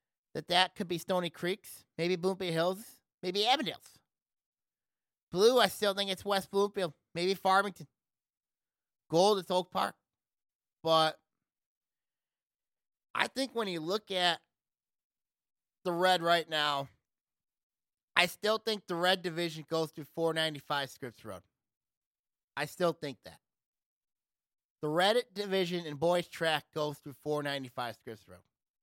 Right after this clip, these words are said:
And Lake Orion just went to Oxford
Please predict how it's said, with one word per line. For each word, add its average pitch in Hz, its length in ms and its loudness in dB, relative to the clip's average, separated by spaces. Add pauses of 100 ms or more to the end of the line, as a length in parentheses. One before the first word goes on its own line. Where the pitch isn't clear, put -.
(1000)
And 143 760 -2 (340)
Lake 196 260 -4
Orion 185 320 2
just 151 220 -10
went 160 240 -6 (100)
to - 140 -14
Oxford 135 480 -4